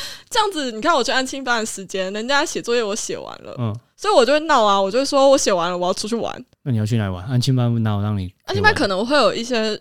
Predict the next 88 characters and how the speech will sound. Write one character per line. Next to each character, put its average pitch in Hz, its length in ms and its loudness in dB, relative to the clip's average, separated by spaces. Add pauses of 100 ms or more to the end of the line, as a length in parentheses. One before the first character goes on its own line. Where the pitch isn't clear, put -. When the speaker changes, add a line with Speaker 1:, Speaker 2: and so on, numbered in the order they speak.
(100)
Speaker 1:
小 175 340 -4
空 202 320 -4
地， 208 260 -6
或 302 140 0
他 311 120 2
会 311 140 2
准 - 220 -8
备 214 140 0
一 - 20 -2
些 208 200 -2
小 - 220 -6
游 - 160 -8
戏 - 240 -4
啊， 78 160 -4 (460)
像 262 180 4
什 262 80 -6
么 190 120 -4
那 208 80 -2
个 214 100 2
叠 185 160 0
叠 185 160 0
乐 202 180 2
什 170 100 -6
么 151 180 -12
之 185 180 -8
类 180 180 2
的 117 80 -4
这 165 100 -8
样。 156 80 -4 (280)
然 294 100 0
后 320 60 0
大 349 120 6
部 330 120 0
分 294 180 4
游 196 160 6
戏 269 160 -2
其 185 140 -4
实 185 100 -2
也 175 80 2
不 220 160 -4
能 175 180 -2
自 190 140 -8
己 123 140 -10
玩 - 260 -8
嘛。 123 140 -10 (100)
Speaker 2:
对 120 180 2
啊。 98 240 -2
Speaker 1:
对， 247 120 2
Speaker 2:
你 240 40 6
Speaker 1:
所 302 160 4
以 339 120 4
就 311 180 2
会 330 200 4
导 175 220 0
致 233 220 -8
就 233 100 0
是 254 80 0
我 196 160 2
可 202 140 -2
能 175 80 -4
每 170 100 -2
次 233 120 0
都 240 80 2
很 - 160 -2
快 - 180 2
就 202 80 -2
可 208 160 -2
以 - 60 2
玩， - 280 -6 (220)
然 220 100 0
后 247 80 6
我 202 80 4
就 240 120 6
先 247 200 4
去 277 120 0
玩 170 240 2
了， - 40 -2
以 185 40 -4
后 226 180 2
同 180 220 -4
学 185 180 -2
就 208 160 -2
会， 233 200 0
会 240 180 2
心 202 260 -2
不 - 140 -10
在 - 220 -2
焉。 - 220 -8